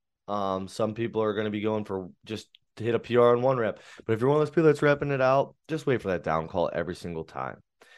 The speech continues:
So that's the second event of the day. The third event, the one I'm looking forward to the most, is the sta-, sandbag snowman build.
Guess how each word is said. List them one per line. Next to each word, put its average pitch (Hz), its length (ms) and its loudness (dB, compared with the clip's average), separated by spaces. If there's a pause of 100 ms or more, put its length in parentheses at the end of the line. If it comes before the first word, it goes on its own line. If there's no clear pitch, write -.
(140)
So - 100 -2
that's 170 160 6
the 160 100 -2
second 113 400 0
event 98 360 -2
of 82 120 -8
the 92 80 -6
day. 87 420 -2 (600)
The 101 80 -4
third 147 340 10
event, 127 500 8 (200)
the 120 80 -8
one 101 160 2
I'm 110 180 6
looking 101 260 0
forward 98 280 -4
to 98 120 -8
the 92 60 -8
most, 92 400 -6
is 87 120 -10
the 90 60 -8
sta-, - 360 -2
sandbag 113 640 8
snowman 92 500 -4
build. 80 280 -6